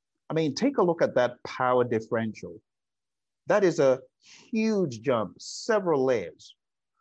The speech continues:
Now, the typical question is, how does someone here look up? And the answer is, it depends. It depends on the leader. If you have a servant leader,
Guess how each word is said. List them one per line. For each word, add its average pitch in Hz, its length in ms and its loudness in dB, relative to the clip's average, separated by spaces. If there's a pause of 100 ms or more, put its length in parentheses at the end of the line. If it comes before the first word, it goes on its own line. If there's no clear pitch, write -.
(340)
Now, 185 160 0
the 180 100 0
typical 160 640 -2 (180)
question 123 680 -6
is, 110 400 -4 (380)
how 226 320 -2
does 285 240 -6
someone 165 340 -2
here 131 500 -2 (2250)
look 196 360 2
up? 277 240 0 (640)
And 170 160 4
the 180 140 6
answer 233 300 4
is, 139 320 4
it 147 140 0
depends. 160 800 -4
It 170 80 4
depends 190 520 2
on 156 140 4
the 143 80 6
leader. 143 320 0 (720)
If 139 160 2
you 143 140 4
have 151 400 0
a 120 160 0
servant 151 640 0
leader, 175 320 2